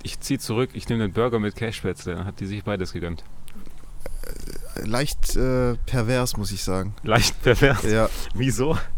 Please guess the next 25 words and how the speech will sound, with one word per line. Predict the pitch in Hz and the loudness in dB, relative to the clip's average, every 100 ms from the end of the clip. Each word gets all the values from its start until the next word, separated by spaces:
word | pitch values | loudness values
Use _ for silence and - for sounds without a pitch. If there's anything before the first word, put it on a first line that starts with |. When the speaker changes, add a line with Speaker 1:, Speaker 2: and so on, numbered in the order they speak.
| - | 0
Speaker 2:
Weil | 110 123 127 127 139 | 4 6 6 6 4
Speaker 1:
Ich | 127 | 6
fand's | 156 131 | 6 8
Speaker 2:
du | |
isst | 151 | 10
Speaker 1:
geil. | 175 120 | 10 8
Speaker 2:
keinen | 156 139 | 6 6
Burger | 147 160 147 | 6 6 6
und | 131 131 | 6 4
dann | 135 | 4
noch | 131 - | 4 2
Kässpätzle. | 185 - - | 2 4 6
Speaker 1:
Hätte | - | 8
ich | - | 10
den, | 123 | 12
hätte | - - | 12 10
ich | - | 8
den | 131 | 4
Ungar | 131 156 | 4 4
gehabt, | 127 123 147 | 4 4 4
hätte | 135 | 4
ich's | - | 4
mir | 131 - | 4 4
auch | - | 4
gegönnt. | 98 92 - | 4 6 6